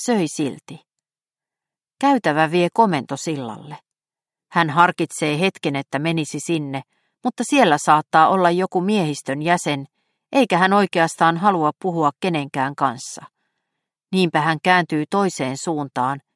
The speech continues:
ja löytää portaat. Hän hiipii hitaasti alas kuluneita askelmia ja päätyy paikkaan, jonka täytyy olla hiljaisuuden hangaari,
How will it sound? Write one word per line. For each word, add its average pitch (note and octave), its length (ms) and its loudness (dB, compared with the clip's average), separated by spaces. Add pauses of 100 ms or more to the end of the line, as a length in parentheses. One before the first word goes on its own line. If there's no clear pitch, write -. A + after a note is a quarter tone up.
(100)
ja A3+ 100 0
löytää G#3+ 420 4
portaat. E3+ 580 -2 (920)
Hän G#3 160 0
hiipii G3 520 0
hitaasti E3 560 2
alas E3 380 4
kuluneita D3 560 0
askelmia C#3 720 -2 (380)
ja F3+ 120 -2
päätyy F#3 480 2
paikkaan, C#3+ 640 0 (420)
jonka A3+ 260 0
täytyy G3 400 2
olla F3 140 6
hiljaisuuden D3+ 840 -2
hangaari, C#3 680 -4